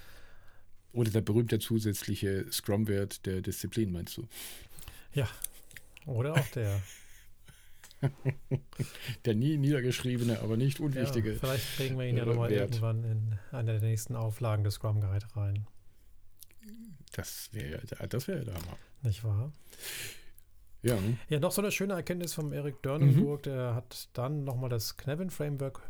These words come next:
Speaker 2: bemüht und
Speaker 1: Mhm.
Speaker 2: soweit für
Speaker 1: Ja.
Speaker 2: mich nichts Neues gewesen. Aber
Speaker 1: Mhm.
Speaker 2: er sagte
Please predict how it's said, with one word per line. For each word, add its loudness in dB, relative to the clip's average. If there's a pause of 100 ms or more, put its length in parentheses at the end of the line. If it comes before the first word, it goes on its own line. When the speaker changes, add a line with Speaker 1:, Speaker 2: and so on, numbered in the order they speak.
Speaker 2:
bemüht 0
und 0
Speaker 1:
Mhm. 4
Speaker 2:
soweit -2
für -6
Speaker 1:
Ja. 0
Speaker 2:
mich -2
nichts -4
Neues 0
gewesen. -2
Aber 0 (180)
Speaker 1:
Mhm. 4 (680)
Speaker 2:
er 0
sagte -2